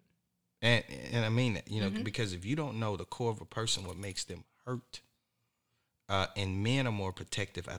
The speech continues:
Speaker 1: think, at times
Speaker 2: Mm-hmm.
Speaker 1: than, than women.
Speaker 2: Yeah.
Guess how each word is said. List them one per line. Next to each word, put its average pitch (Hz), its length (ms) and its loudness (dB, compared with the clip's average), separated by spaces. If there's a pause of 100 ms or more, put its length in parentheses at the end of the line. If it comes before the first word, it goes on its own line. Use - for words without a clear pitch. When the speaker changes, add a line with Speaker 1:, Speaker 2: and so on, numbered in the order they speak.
Speaker 1:
think, 85 280 -6
at 87 120 -8
times 85 520 -4
Speaker 2:
Mm-hmm. 143 240 -6 (500)
Speaker 1:
than, 90 320 -2 (100)
than 92 200 -2
women. 85 360 -4
Speaker 2:
Yeah. - 160 -10